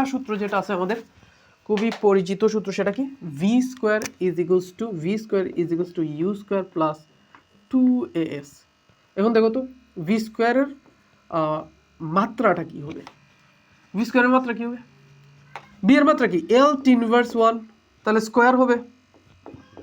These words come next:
গুণ হবে আর কি, এল স্কয়ার, আর T inverse কি হবে? দেখো, এটারে যদি আমরা এইভাবে লিখি আর কি, ধরো L by টি স্কয়ার, তাহলে কি হচ্ছে দেখো, এল স্কয়ার by টি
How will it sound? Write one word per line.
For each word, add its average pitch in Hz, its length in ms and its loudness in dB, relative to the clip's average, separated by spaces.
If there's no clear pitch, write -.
গুণ 269 160 8
হবে 202 180 6
আর - 100 -2
কি, - 80 -12
এল 202 80 4
স্কয়ার, 254 260 0
আর 160 80 0
T - 20 -12
inverse 190 380 0
কি 208 140 -2
হবে? 151 160 -2
দেখো, 175 240 2
এটারে 170 260 -2
যদি 202 200 -4
আমরা 160 200 -4
এইভাবে 165 300 -8
লিখি - 240 -14
আর - 120 -20
কি, - 60 -18
ধরো 170 180 -10
L - 20 -4
by 190 120 0
টি 175 120 -2
স্কয়ার, 147 280 -6
তাহলে 170 240 -4
কি 208 100 -8
হচ্ছে 208 220 -8
দেখো, 226 160 -4
এল 180 80 2
স্কয়ার 208 260 -4
by 208 180 -2
টি 180 80 -4